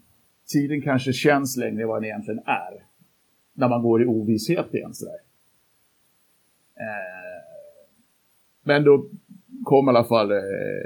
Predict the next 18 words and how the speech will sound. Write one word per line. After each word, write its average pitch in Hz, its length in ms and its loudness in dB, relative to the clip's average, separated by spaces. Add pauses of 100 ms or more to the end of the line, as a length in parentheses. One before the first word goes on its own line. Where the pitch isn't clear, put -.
(200)
det 117 60 2
var 165 160 2
min 131 120 0
syster. - 760 -6 (240)
Min 127 160 -6
syster 131 360 -2
bor 117 200 0
i - 20 -6
Singapore 117 760 -2
och 98 280 -6
är, 98 160 -4 (1080)
eh, 98 460 -10
den 120 280 8
som 113 220 0
har, 101 400 0 (1600)
jag - 160 -8
skulle 95 200 -8
säga, 104 240 -4